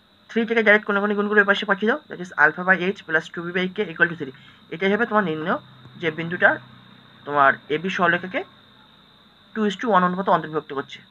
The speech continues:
তার সঞ্চার পথ। তাহলে সঞ্চার পথ যখন বল-, বার করবো, তাহলে কি এইচ এর জায়গায় কত লিখবো? এক্স, আর কে এর জায়গায় কত লিখবো? ওয়াই। কারণ কি? আমরা তো শুধু একটা বিন্দু এইচ, কমা কে এর জন্য বার করছি, আমরা তো যে কোনো বিন্দু জন্য বার করতে হবে। তাহলে যে কোনো বিন্দুর জন্য বার করতে হলে কী করতে হয়? এইচ এর জায়গায় এক্স লিখতে হয়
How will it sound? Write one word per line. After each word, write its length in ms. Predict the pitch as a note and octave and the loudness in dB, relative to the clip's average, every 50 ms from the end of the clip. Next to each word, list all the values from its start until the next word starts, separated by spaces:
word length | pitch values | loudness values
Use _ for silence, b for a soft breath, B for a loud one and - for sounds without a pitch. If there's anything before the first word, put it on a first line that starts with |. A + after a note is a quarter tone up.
| _ - | _ 4
তার 120 | D#3+ F#3+ G#3+ - - | 4 4 4 4 -2
সঞ্চার 260 | E3 C#3+ C3 C3+ B2+ - - | -6 -6 -6 -8 -10 -10 -12
পথ। 120 | G#2 - - b b b b | -18 -18 -20 b b b b
তাহলে 160 | b C#3+ E3 - - | b -10 -10 -2 0
সঞ্চার 260 | F3 F3+ F#3 G#3+ G3+ | 0 2 2 2 4
পথ 100 | A3 G#3+ G3 G#3+ | 4 2 2 2
যখন 120 | G#3 A3 A3 G3 | -2 -2 0 0
বল-, 200 | G3+ G3 G3+ F#3+ - - | 0 -2 -2 -4 2 4
বার 120 | F3 F3+ F#3+ - | 4 4 4 0
করবো, 160 | G#3+ F#3+ F#3+ F#3+ F#3+ | -2 -4 -4 -4 -4
তাহলে 140 | F3+ G3 G3+ | -4 -4 -4
কি 60 | B3+ C4+ b b b b b D3+ E3+ | -6 -10 b b b b b -6 -6
এইচ 100 | F#3 F#3+ | -4 -2
এর 40 | F#3+ F#3 | -2 2
জায়গায় 180 | G3 G3 G3 G3 | 2 2 2 2
কত 100 | G3 F#3+ G#3 | -2 -4 -4
লিখবো? 180 | G3+ G3 F#3 G3+ A#3 | -6 0 2 2 2
এক্স, 120 | - - - - - | 2 -2 -4 -2 -2
আর 60 | E3 E3+ | -2 0
কে 60 | - F3+ E3+ | -4 -8 -6
এর 40 | E3+ | -6
জায়গায় 120 | F3+ F#3 F#3 | -6 -6 -6
কত 80 | F#3 F#3+ F#3+ | -4 -4 -4
লিখবো? 160 | F#3+ F#3 F#3 F3+ | -2 -2 -2 0
ওয়াই। 120 | F3+ G#3+ A3+ b b b b b | 0 -2 -2 b b b b b
কারণ 160 | - G3+ G#3+ G#3+ G#3+ | 2 2 2 2 0
কি? 60 | D#3+ - - - | -6 -10 -4 -4
আমরা 140 | C3+ D3+ E3+ F3 | -4 -4 -2 -4
তো 40 | G#3+ G#3+ | -4 -4
শুধু 120 | A#3+ A3 A3 F#3 E3+ | -2 2 4 4 4
একটা 160 | F3+ - - G3+ G3 | 4 2 -4 -4 -2
বিন্দু 160 | G3+ G3 F#3 F3 F3 | -2 -2 0 0 -2
এইচ, 100 | F3+ F3+ - | -2 -2 -4
কমা 160 | G#3 G3+ G3+ F#3+ | 0 0 0 0
কে 40 | G3 F#3+ | 0 -4
এর 60 | F#3 F3+ | -4 -2
জন্য 100 | G3 G3+ G#3 F#3+ | -4 -2 2 2
বার 80 | E3+ E3 D#3+ | 2 2 0
করছি, 180 | D#3+ C3 - C3+ - B B B B B B A#2+ - | -4 -8 -8 -14 -14 B B B B B B 0 0
আমরা 120 | D#3+ F#3+ F#3 | 0 0 -4
তো 60 | A#3 G#3+ F#3 b b b b _ E3 E3 | -6 -6 -6 b b b b _ -8 -6
যে 60 | G3+ G#3+ C4 | -2 0 2
কোনো 140 | B3+ B3+ A#3+ A#3 | 2 2 2 2
বিন্দু 220 | B3 A#3+ A#3 C4+ D4 C#4+ - _ _ _ _ _ - F#3+ | 0 0 0 -2 -4 -6 -10 _ _ _ _ _ -4 -2
জন্য 120 | A#3 B3 A#3+ A3 | 2 2 4 4
বার 80 | G#3 G#3 G3+ | 4 4 2
করতে 140 | G#3+ G#3+ - | -2 -4 -2
হবে। 120 | F3+ E3+ E3 | -4 -4 0
তাহলে 140 | D#3+ D#3+ D#3+ E3+ | 0 -2 -2 -2
যে 40 | E3 | -4
কোনো 100 | - G#3 G#3 G#3 | -2 -2 -2 0
বিন্দুর 200 | G#3+ G#3+ A3 G#3+ | -2 -2 -2 -2
জন্য 100 | A3+ A3+ A3 G#3 | -2 0 2 2
বার 80 | F#3+ F#3+ | 2 2
করতে 160 | A3 G#3+ - - | 0 -6 -8 -6
হলে 100 | A3+ A#3 A3+ A#3 | -6 -6 -6 -6
কী 60 | A3+ G#3 G#3+ | -8 -6 -6
করতে 160 | G#3 G#3+ - C4+ | -6 -4 -2 -4
হয়? 100 | - - D#3 E3+ | -4 -2 -4 -6
এইচ 100 | F3 F3+ G3 | -6 -6 -6
এর 40 | F3+ F#3+ | -6 -4
জায়গায় 160 | F#3 F#3+ F#3 | -2 -2 -2
এক্স 120 | F3 - - G#3 | -4 -4 -6 -8
লিখতে 200 | G#3 - _ - D4 | -8 -8 _ 2 2
হয় 100 | D#4+ - | 4 6